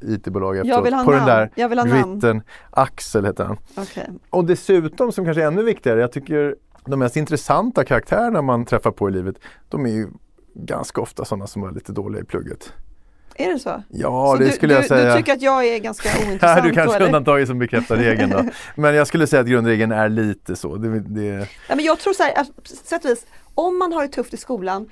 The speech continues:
Speaker 2: så måste man lära sig att hitta andra vägar för att ta sig framåt.
Speaker 1: Mm.
Speaker 2: Och det är kanske de vägarna som är intressanta,
Speaker 1: Mm.
Speaker 2: som gör en intressant.
Speaker 1: Mm.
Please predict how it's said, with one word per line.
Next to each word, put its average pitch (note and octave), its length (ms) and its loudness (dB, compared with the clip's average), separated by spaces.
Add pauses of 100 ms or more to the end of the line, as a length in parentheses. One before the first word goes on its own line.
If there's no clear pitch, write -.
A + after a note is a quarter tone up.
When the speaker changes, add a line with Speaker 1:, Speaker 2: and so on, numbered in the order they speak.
(160)
Speaker 2:
så - 180 -4
måste C4+ 380 -4
man A3 280 -6 (160)
lära A3 420 -2
sig G#3+ 120 -12
att A3 40 -8
hitta G#3+ 140 -10 (100)
andra G3+ 480 -4
vägar G#3+ 640 -4
för - 160 -12
att - 80 -12
ta G#3 140 -6
sig G#3+ 120 -10
framåt. - 600 -6 (120)
Speaker 1:
Mm. G2 340 -4
Speaker 2:
Och A#3 180 0
det B3+ 60 -4
är A#3+ 40 -4
kanske B3 240 -4
de C4+ 380 0
vägarna A#3 520 -2
som A#3 180 -10
är G#3 200 -2
intressanta, G3+ 840 -6 (140)
Speaker 1:
Mm. F#3+ 240 -4
Speaker 2:
som A#3+ 180 -2
gör C4 260 2
en B3 120 -2
intressant. - 640 -10 (160)
Speaker 1:
Mm. F#2 260 -6